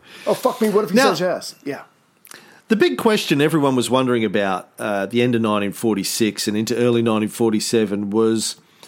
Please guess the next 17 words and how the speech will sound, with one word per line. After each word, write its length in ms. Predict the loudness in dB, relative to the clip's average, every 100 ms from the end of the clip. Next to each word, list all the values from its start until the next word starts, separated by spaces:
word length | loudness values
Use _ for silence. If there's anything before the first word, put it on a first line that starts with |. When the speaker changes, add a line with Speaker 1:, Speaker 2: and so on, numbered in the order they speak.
| -20 _ _ _
Speaker 2:
to 100 | -2
what 260 | 2 2
extent 480 | 0 -2 0 0 0
the 80 | -2
U 380 | -4 0 2 4
S 540 | 2 -2 -6 -8 -10
would 320 | -4 -2 0
leverage 920 | 0 2 2 2 0 2 2 0 -4 -2
its 420 | -2 0 -4 -4
military 800 | 0 2 0 0 2 2 2 0
and 140 | 0 0
economic 520 | 0 0 0 0 -2 -8 -12
superiority 1080 | -6 -6 0 2 4 2 2 2 0 -4 -8 _
in 240 | 0 2 2
Europe. 380 | 2 0 -6 -14 _ -10
Speaker 1:
Mm-hmm. 320 | -8 -8 -12 -14 _ -20 -20 _ -20 -20 -16
Mm-hmm. 180 | -16